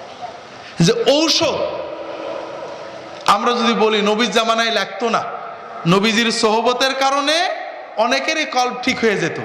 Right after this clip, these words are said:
আমাদের কলবগুলো ময়লা বেশি লাগবে। হাজেরিন, এই যুক্তি এবার সব জায়গায় দিই। নবীজির সাহাবীদের নামাজ বেশি লাগতো না, পাঁচ ওয়াক্তই হতো, আমরা ছয় ওয়াক্ত পড়বো, ঠিক আছে তো?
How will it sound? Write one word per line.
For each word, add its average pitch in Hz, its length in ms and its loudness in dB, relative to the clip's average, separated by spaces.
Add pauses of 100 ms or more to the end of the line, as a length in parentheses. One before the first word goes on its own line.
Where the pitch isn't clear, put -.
(300)
আমাদের 269 440 2
কলবগুলো 214 540 2
ময়লা 185 440 2
বেশি 170 280 -2
লাগবে। 135 360 -2 (540)
হাজেরিন, 139 420 4 (600)
এই 330 240 4
যুক্তি 320 460 2
এবার 269 200 2
সব 269 240 0
জায়গায় 233 260 2
দিই। 196 160 -6 (520)
নবীজির 285 560 4
সাহাবীদের 302 720 2
নামাজ 262 400 2
বেশি 269 220 0
লাগতো 262 380 0
না, 214 180 2
পাঁচ 240 320 0
ওয়াক্তই 254 340 0
হতো, 226 180 2
আমরা 226 220 0
ছয় 220 260 2
ওয়াক্ত 220 260 0
পড়বো, 151 320 0
ঠিক 208 160 -2
আছে 175 140 -2
তো? 135 120 -6